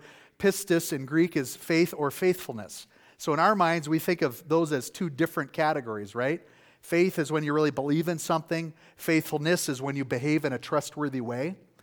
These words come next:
In Greek, it's the same word. So that creates one set of problems. Then the other, the other problem is in the way prepositions work, right? So, um, when you say by faith, you could also translate that from Greek into English,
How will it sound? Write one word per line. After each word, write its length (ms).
In 140
Greek, 320
it's 160
the 60
same 320
word. 240
So 100
that 200
creates 360
one 200
set 180
of 100
problems. 480
Then 160
the 100
other, 320
the 140
other 160
problem 560
is 380
in 160
the 80
way 140
prepositions 840
work, 340
right? 280
So, 460
um, 380
when 160
you 120
say 380
by 460
faith, 580
you 100
could 160
also 300
translate 640
that 180
from 160
Greek 260
into 160
English, 380